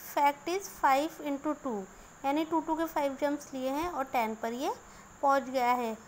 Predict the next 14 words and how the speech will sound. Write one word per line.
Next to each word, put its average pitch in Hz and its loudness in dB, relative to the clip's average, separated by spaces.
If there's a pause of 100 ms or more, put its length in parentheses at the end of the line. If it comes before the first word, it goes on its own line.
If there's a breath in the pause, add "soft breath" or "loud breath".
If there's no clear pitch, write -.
(100)
तो 302 -2
ये 320 2
hint 349 0
हमें 330 2
इसलिए 330 -2
दे 302 2
रखा 269 0
है 330 0
क्योंकि 277 -6
जो 277 0
हमारी 277 0
next 262 -4
exercise 311 -2
है, 349 -2